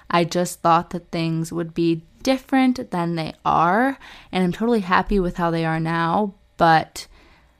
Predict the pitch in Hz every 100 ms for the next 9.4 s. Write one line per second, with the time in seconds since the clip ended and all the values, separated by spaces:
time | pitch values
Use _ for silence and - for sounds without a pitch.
0 | _ _ _ - 180 175 - 180 175 175
1 | 165 - - - 175 180 180 170 156 151
2 | 156 160 160 - - - 175 165 165 -
3 | - 170 165 160 160 160 156 156 _ _
4 | - 180 165 - - 147 135 85 160 -
5 | 165 160 131 87 - - 165 165 - -
6 | - 156 156 151 151 160 - - - -
7 | 170 156 160 156 156 156 151 147 156 156
8 | 160 165 - - 185 170 165 165 - 165
9 | 160 160 156 156